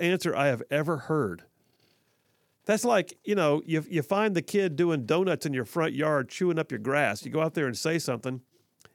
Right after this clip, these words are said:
After a while, he does it three or four more times. You go, "Well, you know, it's just that kid. He just does that thing." No, it doesn't work that way. You don't sit idly by and go,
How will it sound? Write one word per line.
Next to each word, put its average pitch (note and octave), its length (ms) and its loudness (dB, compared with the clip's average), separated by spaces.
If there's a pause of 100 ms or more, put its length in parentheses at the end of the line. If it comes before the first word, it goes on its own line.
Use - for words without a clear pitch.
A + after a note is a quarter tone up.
After E3 260 -2
a D3+ 40 2
while, D#3+ 240 2
he D3+ 60 2
does C#3+ 160 0
it A#2 60 -6
three E3+ 200 -2
or D3 60 0
four D#3+ 160 0
more C#3+ 100 2
times. D#3+ 320 -2
You C3+ 60 -8
go, C3 220 -2 (180)
"Well, D3 280 -2
you B2+ 120 -2
know, A#2+ 100 -2
it's A#2+ 120 -4
just B2+ 100 -12
that - 160 -12
kid. D2+ 260 -14 (160)
He A#2 100 -10
just A2 140 -14
does G#2+ 80 -8
that - 140 -12
thing." - 180 -18 (640)
No, B3 540 0
it - 80 -4
doesn't A3+ 260 2
work A#3+ 220 0
that B2 200 0
way. F#2+ 340 -4 (340)
You F3 80 0
don't A3 160 4
sit G#3+ 180 2
idly F#3+ 300 4
by E3+ 240 4
and D3 100 0
go, A2+ 340 0